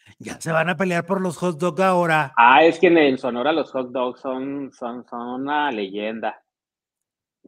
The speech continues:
Speaker 2: Los
Speaker 1: Pero, a
Speaker 2: hot
Speaker 1: ver,
Speaker 2: dogs de
Speaker 1: entonces, ¿en Ciudad Obregón o en Hermosillo? ¿Dónde están los mejores?
Speaker 2: Pues yo digo que en Ciudad Obregón. Había un meme que decía, "No trates como hot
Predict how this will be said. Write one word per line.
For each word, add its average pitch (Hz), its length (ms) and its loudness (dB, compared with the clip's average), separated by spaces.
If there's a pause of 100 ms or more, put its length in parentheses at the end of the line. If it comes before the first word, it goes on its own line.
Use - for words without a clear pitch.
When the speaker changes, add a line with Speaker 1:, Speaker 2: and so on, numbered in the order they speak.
(120)
Speaker 2:
Los 131 260 -2
Speaker 1:
Pero, 175 160 4
a 165 40 8
Speaker 2:
hot 165 60 4
Speaker 1:
ver, 180 120 4
Speaker 2:
dogs 175 100 2
de 156 60 -2
Speaker 1:
entonces, 170 300 -4
¿en 165 120 -2
Ciudad 180 300 0
Obregón 214 560 2
o 214 100 2
en 190 80 0
Hermosillo? 156 560 -2
¿Dónde 165 180 0
están 180 180 0
los 180 100 0
mejores? 147 680 -2 (360)
Speaker 2:
Pues 110 200 -4
yo 113 80 0
digo 160 200 2
que 156 80 -2
en 127 100 -4
Ciudad 107 260 -2
Obregón. 107 480 -8 (1120)
Había 143 320 6
un 175 80 4
meme 165 340 0
que 165 100 -2
decía, 143 380 -2
"No 156 200 -4
trates 160 440 -4
como 135 300 -10
hot 135 300 -12